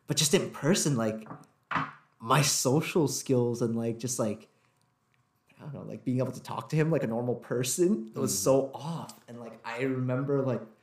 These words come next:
Speaker 1: the conversation was just, like, flatlining, and, like,
Speaker 2: Mm-hmm.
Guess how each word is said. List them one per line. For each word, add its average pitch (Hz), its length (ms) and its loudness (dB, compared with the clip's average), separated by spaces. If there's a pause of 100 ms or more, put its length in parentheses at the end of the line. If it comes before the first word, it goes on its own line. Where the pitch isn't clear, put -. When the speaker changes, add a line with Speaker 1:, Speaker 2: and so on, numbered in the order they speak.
(240)
Speaker 1:
the - 60 -10
conversation 127 500 0
was 117 100 -6
just, - 380 -12
like, 101 180 -6 (420)
flatlining, 104 840 -4
and, 113 220 -6
like, 87 180 -6
Speaker 2:
Mm-hmm. 87 380 -14